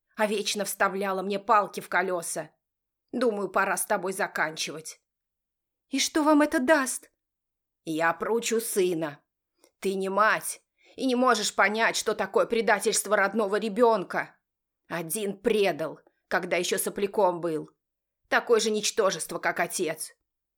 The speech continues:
Сергей другой, в меня. Столько надежд, и всё зря.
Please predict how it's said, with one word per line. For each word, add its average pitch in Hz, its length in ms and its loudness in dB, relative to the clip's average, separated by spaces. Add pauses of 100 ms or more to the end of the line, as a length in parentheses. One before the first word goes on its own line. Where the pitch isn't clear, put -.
(120)
Сергей 180 460 -4
другой, 185 580 2 (200)
в 180 100 -8
меня. 220 560 2 (420)
Столько 185 400 -2
надежд, 185 680 -2 (300)
и 190 140 -6
всё 214 280 0
зря. 185 420 -4